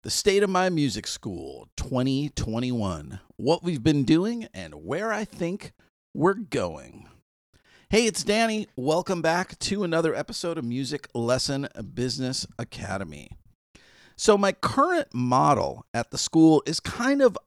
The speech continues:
a hybrid model, and it's been a while since we talked about these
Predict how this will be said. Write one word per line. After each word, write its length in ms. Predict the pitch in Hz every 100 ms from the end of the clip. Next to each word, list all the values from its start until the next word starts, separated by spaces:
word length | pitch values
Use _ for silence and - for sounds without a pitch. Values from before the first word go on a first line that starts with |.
| -
a 60 | 139
hybrid 760 | - - 151 147 123 120 107
model, 400 | 101 90 87 82
and 80 | 101
it's 140 | 110
been 320 | 95 101 190 214
a 60 |
while 680 | 165 123 117 113 117 117 - - _
since 360 | - 240 330 -
we 140 | 302
talked 400 | - 156 143 -
about 380 | 117 117 107 -
these 400 | 104 95 -